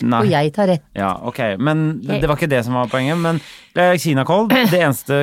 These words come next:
Speaker 1: gangen man får i seg kinakål nå, er
Speaker 2: Får i seg?
Speaker 1: Ja. Jeg, eller jeg har drevet og lagd litt sånn kimchi.
Speaker 2: Å,
Speaker 1: Det er kinakål.
Speaker 2: oi, det var meningen
Speaker 1: Men,
Speaker 2: fra meg, unnskyld.
Speaker 1: men det er på en måte en litt annen greie.
Speaker 2: Lager du,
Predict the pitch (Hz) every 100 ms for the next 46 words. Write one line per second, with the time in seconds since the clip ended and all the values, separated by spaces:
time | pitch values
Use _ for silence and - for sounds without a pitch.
0 | 147 147 117 120 127 127 104 117 113 95
1 | 90 113 123 175 - - - - 113 113
2 | 247 160 139 143 139 180 127 147 180 -
3 | 196 - - _ _ - - - 151 165
4 | 143 123 143 151 156 143 143 143 143 143
5 | 139 113 123 113 110 107 110 113 110 -
6 | 92 87 - 110 _ _ _ _ _ _
7 | _ - - _ - 226 240 220 185 123
8 | 117 113 92 262 285 269 190 214 220 233
9 | 226 147 180 185 156 208 214 214 147 160
10 | 156 156 139 151 143 143 135 135 131 131
11 | 123 123 113 95 104 107 107 - 196 131
12 | 127 123 127 147 151